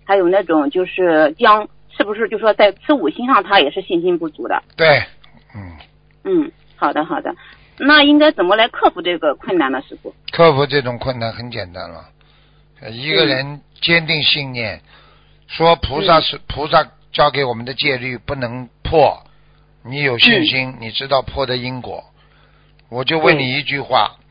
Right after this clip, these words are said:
Speaker 1: 对。
Speaker 2: 啊，你为什么不敢犯法？
Speaker 1: 嗯。对，
Speaker 2: 因为你知道它的严重性呀。
Speaker 1: 不敢。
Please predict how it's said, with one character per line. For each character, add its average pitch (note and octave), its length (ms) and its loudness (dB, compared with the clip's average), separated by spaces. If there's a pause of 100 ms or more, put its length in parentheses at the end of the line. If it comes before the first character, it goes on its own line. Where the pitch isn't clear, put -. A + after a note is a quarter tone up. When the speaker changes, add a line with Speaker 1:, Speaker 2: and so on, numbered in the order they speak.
(500)
Speaker 1:
对。 - 80 -10
Speaker 2:
啊， B2+ 40 -8
你 C3 120 -8
为 D#3 160 -2
什 D3 100 0
么 G3 100 0
不 D#3+ 80 -2
敢 B2 180 0
犯 B2+ 200 -2
法？ F2+ 440 -8
Speaker 1:
嗯。 - 40 -20 (1040)
对， D#3+ 360 -2
Speaker 2:
因 E3+ 160 -12
为 G3+ 80 0
你 F3 180 4
知 A3 160 0
道 G3+ 140 4
它 E3+ 140 2
的 F#3 120 0
严 D3 240 -2
重 E3 180 -12
性 D3 220 -4
呀。 F2+ 160 -12 (480)
Speaker 1:
不 - 60 -20
敢。 - 80 -20